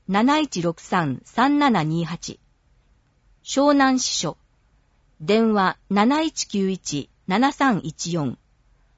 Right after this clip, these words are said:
ファックス、七一九二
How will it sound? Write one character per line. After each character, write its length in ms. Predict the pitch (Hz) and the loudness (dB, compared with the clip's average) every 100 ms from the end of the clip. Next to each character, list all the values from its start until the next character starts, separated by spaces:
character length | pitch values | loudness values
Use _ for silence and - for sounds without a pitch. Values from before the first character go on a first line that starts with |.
| _ _ _ | _ _ _
フ 140 | _ 269 | _ -2
ァ 20 | |
ッ 40 | 254 | -2
ク 80 | |
ス、 320 | - - 156 - _ _ | -6 -6 -6 -6 _ _
七 320 | 196 240 294 | 0 2 2
一 240 | 302 - | -2 -6
九 280 | - 208 202 | -6 -2 0
二 420 | 180 175 139 104 | 0 -2 -4 -8